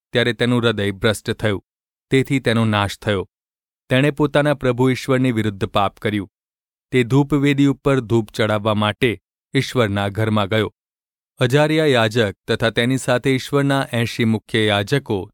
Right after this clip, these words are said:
તેની પાછળ અંદર ગયા. તેઓએ ઉજિયા રાજાને અટકાવતા તેને કહ્યું, "હે ઉજિયા,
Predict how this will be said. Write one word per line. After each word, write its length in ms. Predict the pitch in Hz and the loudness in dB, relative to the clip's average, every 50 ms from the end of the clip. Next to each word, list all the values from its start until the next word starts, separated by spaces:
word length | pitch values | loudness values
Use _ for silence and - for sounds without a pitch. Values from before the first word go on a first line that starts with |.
| _ | _
તેની 200 | - 117 120 127 | -4 -2 0 0
પાછળ 480 | 120 - 123 113 110 - - 117 104 101 | 0 0 0 0 0 0 -2 -4 -4 -4
અંદર 400 | - - 117 110 113 107 110 104 | -4 -4 -4 -2 0 0 -2 -2
ગયા. 280 | 92 113 104 101 90 - _ _ _ _ _ _ _ _ _ - | -2 -2 0 -2 -2 -4 _ _ _ _ _ _ _ _ _ 0
તેઓએ 280 | 135 131 135 143 147 147 | 2 2 4 4 4 4
ઉજિયા 360 | 143 139 131 117 139 139 135 | 4 2 2 2 2 2 2
રાજાને 400 | 135 127 127 123 135 127 127 117 | 2 0 0 0 0 0 0 0
અટકાવતા 600 | 107 - - - 113 110 107 - - 110 104 104 | -2 -2 -2 -2 -2 0 0 -2 0 0 0 0
તેને 280 | - - 101 104 104 | 0 -2 -2 -2 -2
કહ્યું, 400 | 104 - 113 107 113 127 113 95 - _ _ _ _ _ _ _ _ _ _ - | -2 -2 -2 0 2 2 0 -2 -4 _ _ _ _ _ _ _ _ _ _ -2
"હે 80 | 127 123 | 0 2
ઉજિયા, 520 | 127 131 135 123 113 127 117 98 92 90 | 4 4 2 0 0 -2 0 0 -2 -4